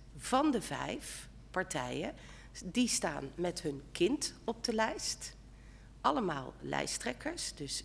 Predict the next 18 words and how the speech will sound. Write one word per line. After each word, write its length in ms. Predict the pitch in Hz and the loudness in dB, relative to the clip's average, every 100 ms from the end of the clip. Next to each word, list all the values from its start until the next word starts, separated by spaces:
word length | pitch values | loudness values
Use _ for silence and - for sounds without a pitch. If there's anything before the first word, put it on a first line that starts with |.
| - | -8
vier 380 | - 190 180 151 | -6 0 0 -2
van 300 | - 131 123 | -6 -6 -6
de 80 | - | -8
vijf. 640 | - 143 - - - - - - - - - - - - - - | -4 -2 -2 -6 -12 -12 -16 -16 -16 -16 -14 -12 -12 -12 -12 2
De 200 | - - | 4 6
oudste 440 | 349 381 - 269 | 4 6 4 4
op 160 | 208 - | 2 4
de 100 | 196 | 4
lijst 540 | 160 - - - - - | 4 0 -2 -4 -6 -4
komt 300 | - 214 - | 2 2 2
uit 200 | 165 160 | 0 4
negentien 640 | 175 160 - - 143 135 - | 4 4 0 -4 -2 -2 -6
drieëndertig. 1120 | 151 190 214 202 143 190 247 - 339 - - - - - - - - - - | 0 4 4 4 2 2 2 2 0 0 -8 -12 -18 -18 -18 -18 -16 -16 -2
De 200 | 175 180 | 0 4
jongste 640 | 247 359 - - 165 226 | 6 8 6 4 2 0
op 200 | - - | -2 -4
de 100 | - | -2
lijsten 500 | 139 131 135 - 127 | -2 -2 -6 -8 -10